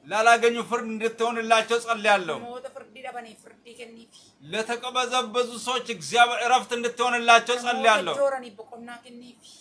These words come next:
Speaker 1: ለኢትዮጵያ ምድር እረፍት ይሁን።
Speaker 2: Biyya namoota Itoophiyaadhaaf yaa gooftaa biyya Itoophiyaadhaaf boqonnaa na ta'u.
Speaker 1: ይህንን ስለምታደርግ ተመስገን።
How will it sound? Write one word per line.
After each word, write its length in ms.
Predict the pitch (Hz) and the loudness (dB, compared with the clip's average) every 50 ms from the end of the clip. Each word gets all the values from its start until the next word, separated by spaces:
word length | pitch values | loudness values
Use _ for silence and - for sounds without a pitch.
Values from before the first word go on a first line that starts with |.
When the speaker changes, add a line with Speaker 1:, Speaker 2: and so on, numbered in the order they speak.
| - _ _ | -20 _ _
Speaker 1:
ለኢትዮጵያ 500 | - 156 180 180 208 214 208 - - 220 214 | -14 -12 -12 -10 -10 -12 -10 -4 0 0 0
ምድር 260 | 220 220 214 220 214 180 135 110 _ _ _ _ _ - | 0 0 -2 -2 -2 -2 -6 -12 _ _ _ _ _ -6
እረፍት 340 | 165 175 196 196 - - - | -2 -2 -2 -2 -2 -10 -14
ይሁን። 240 | 180 165 143 120 107 - _ _ _ _ _ _ _ _ _ _ _ _ _ _ _ _ | -12 -10 -10 -12 -12 -18 _ _ _ _ _ _ _ _ _ _ _ _ _ _ _ _
Speaker 2:
Biyya 480 | 202 214 247 233 233 233 233 233 233 220 220 - _ _ | -20 -18 -16 -16 -14 -10 -10 -8 -10 -10 -12 -20 _ _
namoota 400 | 220 208 214 214 226 226 226 226 | -20 -18 -16 -14 -14 -14 -14 -16
Itoophiyaadhaaf 680 | 226 220 226 208 208 _ - 233 214 214 208 196 - 208 | -16 -16 -18 -20 -20 _ -18 -16 -14 -14 -14 -16 -18 _
yaa 180 | 202 208 202 | -20 -20 -20
gooftaa 460 | 202 208 208 196 - _ 208 202 196 - - | -18 -20 -20 -20 -20 _ -18 -16 -16 -18 -18
biyya 240 | _ 202 208 214 220 | _ -20 -16 -16 -16
Itoophiyaadhaaf 540 | 220 220 208 - - - 202 202 190 185 180 | -16 -16 -20 -20 -20 -18 -16 -16 -16 -16 -18
boqonnaa 520 | - 214 - - - 208 208 208 208 202 | -20 -20 -20 -20 -20 -18 -18 -18 -18 -18
na 100 | 196 185 - | -20 -20 -20
ta'u. 140 | _ - _ _ _ _ _ - | _ -20 _ _ _ _ _ -16
Speaker 1:
ይህንን 300 | 131 147 170 180 190 190 | -12 -10 -8 -8 -8 -8
ስለምታደርግ 720 | 185 - 190 190 190 185 185 180 - - 185 185 202 202 170 | -8 -8 -8 -8 -8 -8 -10 -10 -6 -4 -4 -4 -4 -6 -6
ተመስገን። 580 | - 196 180 180 175 135 139 139 151 139 120 | -8 -8 -6 -6 -8 -10 -10 -10 -10 -10 -10